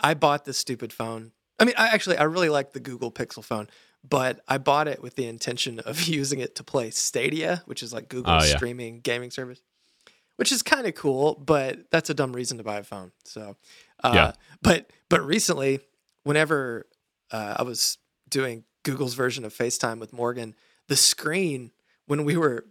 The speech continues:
Speaker 1: chatting, would just go like, "Tz, tz," and, like,
Speaker 2: Hmm.
Speaker 1: shake. Uh, it, and it sounded like there was a short in my phone. It was, like, like, audibly buzzing through the, just through the phone. So it's time. It's time.
Speaker 2: It's time. Well,
Speaker 1: Yeah.
Speaker 2: again,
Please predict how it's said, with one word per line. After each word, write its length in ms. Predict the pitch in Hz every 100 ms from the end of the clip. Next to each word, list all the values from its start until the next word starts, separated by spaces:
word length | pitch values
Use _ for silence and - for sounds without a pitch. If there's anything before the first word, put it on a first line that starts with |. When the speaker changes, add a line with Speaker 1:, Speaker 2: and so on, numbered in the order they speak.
| -
Speaker 1:
chatting, 460 | - 139 156 123
would 120 | 120
just 140 | 139 -
go 100 | 135
like, 200 | 117 -
"Tz, 240 | - 151 -
tz," 500 | 151 147 147 147 151 -
and, 140 | 135
like, 100 | 135
Speaker 2:
Hmm. 60 | 147
Speaker 1:
shake. 500 | - 135 139 - - _ _ -
Uh, 120 | 147 -
it, 160 | 156 -
and 100 | 151
it 100 | 151
sounded 380 | - 160 165 147
like 340 | 135 123 -
there 100 | 147
was 160 | 135 127
a 40 |
short 460 | 117 - 147 135 -
in 80 | 123
my 120 | 104
phone. 360 | - 120 117 107
It 120 | -
was, 160 | 113
like, 100 | 110 113 _ _ _ _
like, 160 | 117 - _ _
audibly 380 | 143 151 147 127
buzzing 500 | 113 123 123 107 101 _ _
through 180 | 143 139
the, 300 | 127 110 - -
just 160 | -
through 160 | - 226
the 80 | 147
phone. 420 | 175 170 143 113 _ _ _
So 600 | - - 160 147 143 135 - _ -
it's 180 | -
time. 260 | - 113 110 -
It's 160 | 117
time. 180 | - 95 _ _ _
Speaker 2:
It's 220 | 190 175 -
time. 240 | 76 - -
Well, 240 | - 170 139 _ _
Speaker 1:
Yeah. 100 | - 131
Speaker 2:
again, 260 | 107 82